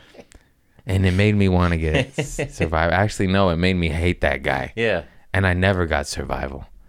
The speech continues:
Speaker 1: It didn't work on me. You idiots. I went to the hood. There's a little door and it says, "Cheap auto insurance."
Speaker 2: <laughs>
Speaker 1: Twenty-five, it spins on a sign. I got him to thirty-seven.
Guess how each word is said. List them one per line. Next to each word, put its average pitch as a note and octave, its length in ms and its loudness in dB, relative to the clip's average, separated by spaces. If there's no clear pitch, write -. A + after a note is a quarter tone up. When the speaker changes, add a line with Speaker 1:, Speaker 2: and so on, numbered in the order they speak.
Speaker 1:
It F#2 160 -4
didn't A2+ 320 4
work D#2 320 -2
on D#2 160 -4
me. D2+ 200 -8
You G2 320 -2
idiots. F#2+ 800 0
I F#2 140 -2
went F#2 240 0
to F2 120 4
the D#2+ 140 -2
hood. E2 420 -2
There's D#2 320 -8
a E2+ 60 -6
little D#2 260 -2
door D2 320 -4
and D2 100 -8
it D#2+ 40 -14
says, D2+ 220 -12
"Cheap - 300 -10
auto D#2 280 -2
insurance." - 480 -10
Speaker 2:
<laughs> C3 180 -2
Speaker 1:
Twenty-five, D#2 640 -4
it D2 60 -12
spins D2+ 380 -6
on D2 160 -6
a D2+ 60 -6
sign. D#2+ 380 -2
I - 40 -8
got E2+ 200 -2
him D2 140 -4
to D2 80 -6
thirty-seven. D2+ 680 -6